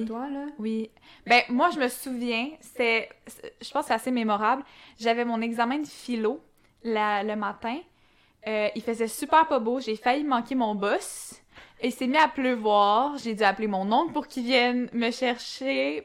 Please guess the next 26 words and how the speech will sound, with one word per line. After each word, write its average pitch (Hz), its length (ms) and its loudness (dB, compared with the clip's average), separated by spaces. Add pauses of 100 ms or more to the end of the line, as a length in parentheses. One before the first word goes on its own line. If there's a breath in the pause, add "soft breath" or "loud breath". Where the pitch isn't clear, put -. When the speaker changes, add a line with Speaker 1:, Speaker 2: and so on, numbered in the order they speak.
Speaker 2:
pour, 247 340 0
et 233 120 0
venir 233 220 -2
me 214 140 -2
porter 247 600 -2
au 233 80 -2
cégep. 220 480 -2 (1200 soft breath)
Euh, 208 800 -4 (320)
ouais, 269 320 -4 (160)
j'ai 240 400 -2
eu 381 120 0
une 269 60 0
bonne 240 160 6
note 294 160 2
à 220 100 2
cet - 100 -6
examen-là, 220 580 0
une 226 140 -2
chance. 240 540 -8 (520 soft breath)
Mais, 233 1000 -2
euh, - 60 -12
ça - 240 -6
a 233 40 0
été 240 140 -6
quelque 294 180 -6
chose. 277 580 -4